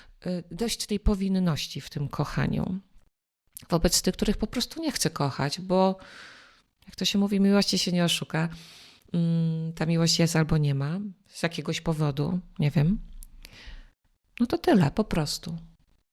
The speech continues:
Nie znalazłam tych sposobów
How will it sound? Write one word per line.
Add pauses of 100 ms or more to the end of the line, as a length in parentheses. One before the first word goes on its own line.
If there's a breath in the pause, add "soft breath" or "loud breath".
(1700)
Nie
znalazłam
tych
sposobów